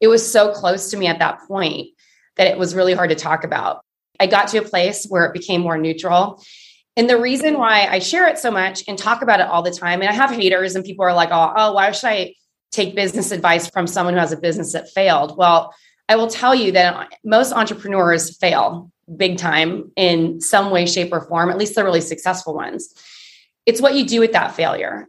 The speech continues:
that matters. It's like, what lessons did you learn? How have you evolved from it? Hopefully, you don't have a failure as big as mine where you have to file for bankruptcy and all those things.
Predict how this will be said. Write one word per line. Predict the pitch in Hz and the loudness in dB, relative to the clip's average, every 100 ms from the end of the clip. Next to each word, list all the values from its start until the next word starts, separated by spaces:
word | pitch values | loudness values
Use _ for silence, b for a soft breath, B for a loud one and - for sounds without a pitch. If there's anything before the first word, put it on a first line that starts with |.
| 190 | -6
that | 180 | -4
matters. | 160 160 165 - - - | -2 -4 -6 -8 -12 -6
It's | 196 185 | -4 0
like, | 180 175 | 0 0
what | 190 190 226 | 0 2 4
lessons | 233 233 202 | 2 2 -6
did | 185 175 | -6 -8
you | 165 | -8
learn? | 165 - - | -10 -14 -14
How | - 202 | 0 2
have | 208 | 2
you | 214 196 | -2 -2
evolved | 196 196 - | 0 0 -2
from | 165 | -8
it? | 147 - | -8 -12
Hopefully, | - 359 330 330 - - _ _ - | -4 -2 0 0 0 -4 _ _ -2
you | 226 | 2
don't | 233 | 4
have | 226 | 2
a | 208 | 0
failure | 214 190 185 | 2 2 4
as | 180 | 0
big | 180 175 | -2 -4
as | 170 | -4
mine | 240 226 220 | -2 0 0
where | 190 | -2
you | 175 | -4
have | 175 170 | -4 -6
to | - | -4
file | 170 151 | -2 -2
for | 170 | 0
bankruptcy | 240 233 208 - 185 165 170 165 B B - | 0 0 -2 -6 -4 -4 -4 -10 B B -2
and | 190 | 0
all | 180 | 2
those | 165 165 | 2 0
things. | - 285 185 180 180 | 0 0 0 -2 -6